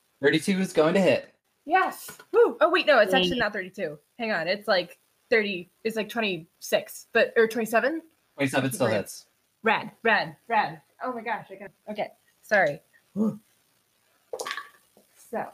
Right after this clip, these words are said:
Speaker 2: math time.
Speaker 1: Math, math, math, math.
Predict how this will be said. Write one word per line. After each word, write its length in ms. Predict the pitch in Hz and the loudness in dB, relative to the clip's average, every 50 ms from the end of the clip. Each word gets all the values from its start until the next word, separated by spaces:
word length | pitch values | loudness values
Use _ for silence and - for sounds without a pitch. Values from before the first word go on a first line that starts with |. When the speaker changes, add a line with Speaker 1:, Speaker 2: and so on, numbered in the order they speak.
| _ _ _ _ _ _ - | _ _ _ _ _ _ -12
Speaker 2:
math 260 | 208 214 202 202 - | -10 -10 -10 -12 -14
time. 220 | - 143 - 170 - _ _ _ _ _ _ _ _ _ _ _ _ _ _ _ _ _ _ _ _ - | -18 -20 -20 -20 -20 _ _ _ _ _ _ _ _ _ _ _ _ _ _ _ _ _ _ _ _ -18
Speaker 1:
Math, 140 | 127 123 - _ - | -18 -18 -18 _ -12
math, 180 | 156 165 160 _ | -12 -12 -10 _
math, 240 | 196 208 240 254 254 - | -10 -8 -8 -8 -8 -10
math. 80 | 277 302 | -16 -20